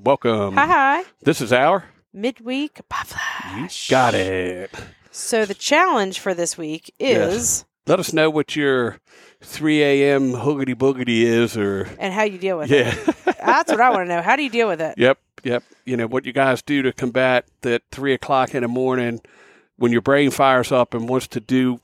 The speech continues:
Speaker 1: you know, chemistry, um,
Speaker 2: Sure.
Speaker 1: or biology,
Speaker 2: Ugh.
Speaker 1: or, you know, uh,
Speaker 2: I was humming because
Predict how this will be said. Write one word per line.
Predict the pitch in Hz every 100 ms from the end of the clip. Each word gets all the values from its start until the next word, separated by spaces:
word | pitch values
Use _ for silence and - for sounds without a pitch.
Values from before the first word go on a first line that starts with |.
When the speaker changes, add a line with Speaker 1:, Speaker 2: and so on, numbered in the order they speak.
| -
Speaker 1:
you | 123
know, |
chemistry, | 113 156 147 - - 110 - - _ -
um, | 110 101 117 101 - -
Speaker 2:
Sure. | - 508 508 - _ _ _ -
Speaker 1:
or | 110 110
biology, | 107 123 127 131 131 127 107 113 110 113
Speaker 2:
Ugh. | 440
Speaker 1:
or, | 494 113 110 - -
you | 117
know, | 107 104 104 _ _
uh, | 107 104 101 92 92 92 90 92 - _ -
Speaker 2:
I | 226
was | 202
humming | - - 381 302 208 180 185 185
because | 185 196 254 214 170 160 180 - -